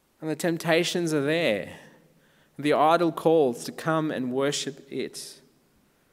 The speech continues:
I mean, even in the season that we're living in nowadays with social media and the various things going on, how many times do we hear of those who proclaim the good news of the gospel, who said they're followers of Christ,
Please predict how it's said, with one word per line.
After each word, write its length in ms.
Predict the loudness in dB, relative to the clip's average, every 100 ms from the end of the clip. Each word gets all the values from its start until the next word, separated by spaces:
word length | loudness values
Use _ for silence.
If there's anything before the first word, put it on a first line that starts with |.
| _ _ _ _ _ _ -18 0
I 20 |
mean, 100 | 4
even 140 | 6
in 80 | 6
the 100 | 6
season 500 | 4 4 4 6 4
that 120 | 4
we're 140 | 4 4
living 400 | 4 4 2 2
in 180 | 2 2
nowadays 540 | 4 4 4 4 2
with 100 | -2
social 400 | 0 0 0 -2
media 480 | 0 0 2 4 4
and 400 | 4 2 0 0
the 60 |
various 500 | 0 2 4 4 2
things 180 | -2 -4
going 320 | 0 2 2
on, 300 | 2 4 2 0 -12 -20 -20 -20 -4
how 260 | 2 2
many 180 | 4 2
times 400 | 4 4 4 2
do 80 | 2
we 100 | 0
hear 600 | 0 2 4 6 6 4
of 160 | 2
those 320 | 2 2 2 0
who 80 |
proclaim 720 | -2 -6 -6 -4 0 2 2 2
the 80 |
good 200 | 2 2
news 220 | 2 0 0
of 300 | -4 -6 -8
the 80 |
gospel, 460 | -2 0 0 -2 -4
who 100 | -2
said 240 | 0 0
they're 120 | 0 -2
followers 480 | 2 2 2 2
of 140 | -2 -6
Christ, 680 | -2 4 4 4 0 -2